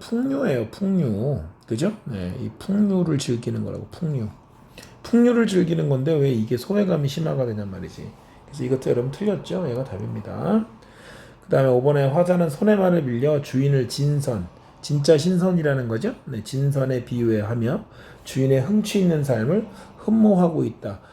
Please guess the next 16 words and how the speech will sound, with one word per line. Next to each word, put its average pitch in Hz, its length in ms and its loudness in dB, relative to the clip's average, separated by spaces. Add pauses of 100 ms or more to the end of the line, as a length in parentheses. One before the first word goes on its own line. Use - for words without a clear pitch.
(160)
흠모한다는 214 720 2
건 170 220 0
매우 135 480 2
좋아한다 123 600 0
이런 101 200 -6
얘기입니다. 95 440 -12
그죠? 143 280 -8 (100)
네. 101 220 -12 (640)
"당신을 147 480 2
흠모하고 185 460 2
있어요." 143 240 -2
그러면 123 200 -4
"당신을 123 340 -8
매우 113 240 -2
흠모함-, 139 500 -4
사랑합니다. 123 800 -4